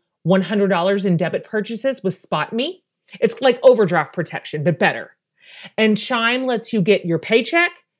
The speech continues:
benefits, stimulus check, and tax return up to two days earlier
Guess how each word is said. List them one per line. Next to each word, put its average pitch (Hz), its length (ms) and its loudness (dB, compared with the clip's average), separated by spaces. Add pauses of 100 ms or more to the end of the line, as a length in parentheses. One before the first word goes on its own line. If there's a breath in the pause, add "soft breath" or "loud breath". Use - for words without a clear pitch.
(160)
benefits, 285 720 0 (100)
stimulus 285 800 0
check, 277 460 0
and 185 120 2
tax 254 400 0
return 160 480 -4
up 196 180 0
to 202 100 -4
two 262 240 -6
days 214 360 2
earlier 180 720 0